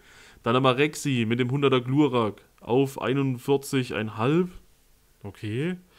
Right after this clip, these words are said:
Dann haben wir Kabi Knusper, auch Glücksfreund, mit seinem hunderter Sumpex.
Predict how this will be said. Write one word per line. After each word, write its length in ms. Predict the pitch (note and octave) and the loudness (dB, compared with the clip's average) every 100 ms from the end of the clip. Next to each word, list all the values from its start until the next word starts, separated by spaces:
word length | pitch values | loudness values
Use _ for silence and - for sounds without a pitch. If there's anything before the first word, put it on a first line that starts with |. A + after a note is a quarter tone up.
| - - - _ _ - | -20 -20 -20 _ _ -12
Dann 140 | G#2+ | -4
haben 80 | A#2 | -2
wir 80 | A#2 | -2
Kabi 280 | A#2+ A#2 | -2 -2
Knusper, 500 | A2+ C3+ C#3+ - F3 | -2 -4 -4 0 0
auch 200 | C#3 C#3 - | 2 0 -2
Glücksfreund, 880 | D#3 F3+ - - A#2 D3 G3+ G#3 - | -2 -2 -8 0 4 4 4 -4 -8
mit 140 | B2+ | -6
seinem 280 | A#2 G#2+ G2+ | -6 -6 -4
hunderter 340 | D3 C#3+ A2 | 0 2 0
Sumpex. 920 | - - F#3+ C#4+ - B2+ F#3 - - | -2 -2 0 2 4 2 -2 -12 -16